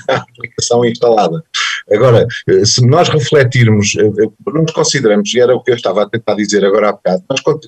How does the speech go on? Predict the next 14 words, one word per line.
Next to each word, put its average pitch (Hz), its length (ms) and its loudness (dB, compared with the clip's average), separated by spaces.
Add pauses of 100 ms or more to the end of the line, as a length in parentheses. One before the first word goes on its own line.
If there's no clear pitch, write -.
(100)
consideramos 104 600 0
novas 120 300 -2
tecnologias 117 720 -2 (240)
só 139 520 2
as 147 100 0
tecnologias 147 520 -2
de 143 100 -2
informação, 139 520 -2
não 123 180 0
são. 123 280 -2 (300)
As 151 80 -2
novas 151 280 2
tecnologias 127 760 0 (260)
só, - 220 0